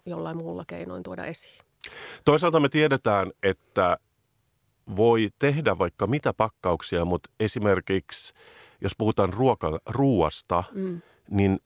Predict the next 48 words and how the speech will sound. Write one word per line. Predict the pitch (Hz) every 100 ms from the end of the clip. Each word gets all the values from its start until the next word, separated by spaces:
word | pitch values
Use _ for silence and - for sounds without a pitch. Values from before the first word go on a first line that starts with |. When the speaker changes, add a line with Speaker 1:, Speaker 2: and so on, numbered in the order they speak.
| _ -
Speaker 2:
ehkä | 101 -
se | -
on | 110 95
hyvä, | 131 127 -
että | 85 -
siinä | - 98 87
on | 87 - - 95
vähän | 131 135 95
viitteet, | 101 - 80
mikä | 87 -
se | 87 107
on, | 101 98 90
jos | 92 -
on | 101
ulkomaalainen | 104 92 82 78 78
tai | 80
lapsi. | 76 - - _ -
Ei | 95
osaa | 80 90
lukea. | 73 - _ -
Speaker 1:
On. | 254 247 202 -
Ja | 233
sitten | 269 - 233 _
taas | 240 220 214 -
tavallaan | 220 214 214
ihmiset | 233 214 202 -
toimii | 196 185 185
ru-, | - _ -
päivittäistavarakauppassa | 214 180 - 175 - _ - 165 170 175 170 175 -
tosi | 165 175 -
autopilotilla. | 165 - - - 147 - - - -
Et | -
se | 196
pitää | 185 170
olla | 170 175
halolla | 175 170 180 165
päähän | 160 160 170 160
ja | 165
kertoo | 165 160 160 160
heti. | 165 - 165 -
Ja |
sittenhän | 175 175 - 180 175
aina | 175 180
ruokapakkauksissa | 185 180 190 190 - 226 - 247 -
tärkeintä | 262 262 254 262 262
on | 269
tämä | 262 254
herkullisuus. | 196 190 - 214 208 208 214 208 202